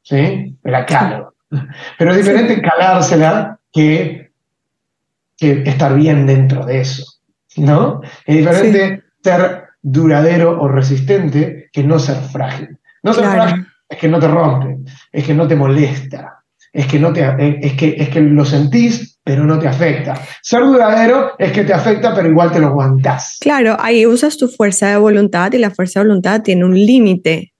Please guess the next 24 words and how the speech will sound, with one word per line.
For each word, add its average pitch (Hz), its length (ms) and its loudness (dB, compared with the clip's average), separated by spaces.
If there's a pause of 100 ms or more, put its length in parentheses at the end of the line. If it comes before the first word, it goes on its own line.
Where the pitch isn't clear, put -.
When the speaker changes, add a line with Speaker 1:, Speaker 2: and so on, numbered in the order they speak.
(100)
Speaker 2:
que 208 160 0
puedes 165 440 0
aguantar. 170 540 -2
Entonces, 170 420 -4 (280)
la 196 100 0
idea 196 220 2
no 262 160 6
es 247 140 0
usar 185 200 -2
la 180 100 0
fuerza 185 280 -2
de 180 60 2
voluntad, 175 240 0
la 160 100 -2
idea 156 120 -2
es 175 100 -6
transformarnos 196 1040 0
para 180 200 -4
que 180 80 -8
esas 196 160 -4
situaciones 185 600 -2
no 196 100 2
nos 175 160 -2
afecten. 202 500 -6